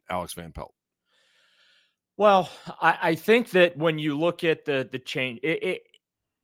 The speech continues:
Speaker 2: I think it's multifaceted why they've done this, right? And we, we
Speaker 1: Okay.
Speaker 2: talked a little bit about it. <clears throat> Alex was here for four years, right?
Speaker 1: Right.
Speaker 2: And he wasn't calling plays.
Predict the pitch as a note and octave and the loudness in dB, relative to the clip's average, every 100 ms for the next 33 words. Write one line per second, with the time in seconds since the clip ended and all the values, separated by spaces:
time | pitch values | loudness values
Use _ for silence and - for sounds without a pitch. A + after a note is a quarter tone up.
0 | _ E3+ F#3 A3+ A3+ D3 D#3+ D#3 D3 C3 | _ 2 4 4 -2 -2 0 0 0 -4
1 | - A2+ G#2 G#2 F#2+ F#2+ A2+ A2 G#2 G2+ | -4 -6 -6 -10 -14 -8 -4 -4 -6 -10
2 | F2 F2+ D#2 E2 - A2 A2 A#2+ C#3 C#3+ | -12 -14 -16 -20 -10 -8 -8 -10 -10 -6
3 | - D#3 - B2+ A#2 B2 B2+ C3 B2+ B2 | -2 -2 -2 -10 -6 -4 -2 -2 0 0
4 | B2 B2+ _ - F3 D#3 A#2 _ _ _ | 0 -4 _ -14 -10 -10 -14 _ _ _
5 | - G3+ A3 - F3 E3 D#3 - A#2+ B2+ | 2 4 4 -2 -8 -4 -6 -6 -10 -6
6 | A2 F2+ - - - _ A#2 B2+ B2+ - | -6 -8 -16 -20 -20 _ -4 -4 -4 -8
7 | F2 D#2+ _ _ - C3 C3 C3 C3 D3 | -10 -10 _ _ -4 -2 0 -2 -2 -2
8 | D#3+ F3 E3+ D#3+ D#3+ - C#3+ C3 B2+ B2+ | -2 0 2 2 0 -4 -2 -2 -4 -8